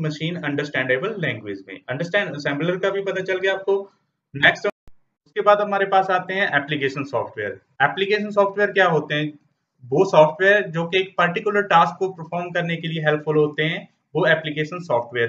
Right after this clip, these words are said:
होते हैं। Even जो आप games खेलते हो, वो भी application software के under आती हैं। और जो एप्लीके-, आपको बताना चाहते हैं, application software होते हैं, without system software के बिना काम नहीं करेंगे, ना तो हम install कर सकते हैं,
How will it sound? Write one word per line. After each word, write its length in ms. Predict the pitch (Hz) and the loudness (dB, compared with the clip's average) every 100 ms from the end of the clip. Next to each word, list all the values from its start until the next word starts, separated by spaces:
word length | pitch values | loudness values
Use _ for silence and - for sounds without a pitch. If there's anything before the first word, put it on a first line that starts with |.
| 113 | -2
होते 220 | 101 107 | -8 -8
हैं। 180 | 113 147 | -6 -6
Even 200 | 185 165 | -6 -4
जो 160 | 165 175 | -2 2
आप 280 | 160 - 139 | 2 0 -2
games 260 | 143 151 151 | 0 0 -2
खेलते 440 | 143 139 135 139 | -2 -2 -2 -2
हो, 180 | 139 135 | -2 0
वो 180 | 131 147 | -2 -2
भी 140 | 151 | -2
application 480 | 131 135 135 135 135 | -2 -6 -8 -8 -8
software 540 | - 123 - 135 143 131 _ _ _ _ - | -4 -4 -4 -4 -4 -6 _ _ _ _ -6
के 140 | 139 135 | -4 -2
under 160 | 131 | 0
आती 300 | 135 131 147 | 0 -2 -4
हैं। 240 | 156 175 - _ _ - | -6 -6 -14 _ _ 0
और 200 | 143 156 | 2 4
जो 180 | 185 170 | 2 2
एप्लीके-, 460 | 156 170 175 175 156 | 0 0 -6 -2 2
आपको 240 | 156 175 | 2 0
बताना 340 | 160 165 165 170 | -4 -2 -2 0
चाहते 280 | 160 156 | 0 0
हैं, 160 | 170 - 143 | -4 -2 -2
application 680 | 143 170 175 175 170 180 | -2 -6 -4 -4 -4 -6
software 460 | 165 147 151 175 170 | -2 0 0 -2 0
होते 260 | 160 151 165 | 0 -2 -2
हैं, 180 | 165 | -2
without 340 | 147 139 143 170 | -2 2 2 2
system 380 | - 151 156 156 | 0 -4 -2 -4
software 600 | 151 143 147 156 165 170 - | 0 0 0 0 -2 -2 -8
के 240 | 147 147 | -6 -4
बिना 240 | 143 151 | -2 -2
काम 340 | 160 139 135 131 | 0 0 0 0
नहीं 220 | 127 131 | -8 -4
करेंगे, 440 | 135 139 156 160 | -4 -2 -4 -4
ना 220 | 156 139 135 | -4 -2 -2
तो 140 | 139 | -2
हम 200 | 135 139 | -4 -4
install 380 | 131 123 135 139 | -8 -4 -2 -2
कर 160 | 160 | -2
सकते 360 | 156 170 - 175 | -4 -4 -6 -6
हैं, 220 | 180 202 | -6 -6